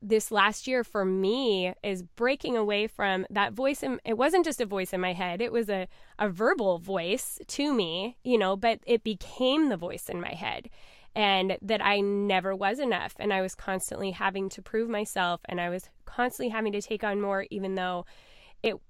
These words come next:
I knew it was never enough, but it was like, "But if I do keep doing more, then maybe someday it will be enough." And I've grown so much throughout this last year. And it wasn't until <laughs> about a week ago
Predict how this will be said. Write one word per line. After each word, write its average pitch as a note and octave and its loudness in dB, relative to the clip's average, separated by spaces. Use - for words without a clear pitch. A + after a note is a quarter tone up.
I G#3+ 4
knew A3 4
it C#4+ 0
was A#3 -2
never G#3+ 2
enough, B3 2
but G3 -4
it F3+ -2
was G3 -6
like, G3+ -4
"But G3+ -4
if F#3+ -8
I F3+ -2
do F#3+ -6
keep A#3+ -6
doing D#4 0
more, E4+ 6
then A3 2
maybe B3 2
someday B3+ -2
it - -4
will F#3+ -6
be F#3+ -4
enough." A3+ -2
And A3+ 2
I've A#3+ 4
grown B3+ 2
so D#4 2
much E4+ 2
throughout A3 0
this A3 -6
last F#3+ -2
year. F3 -2
And A#3 0
it A3 2
wasn't B3 2
until A#3+ 4
<laughs> - -10
about D#4 8
a F4 4
week C4 0
ago G#3 2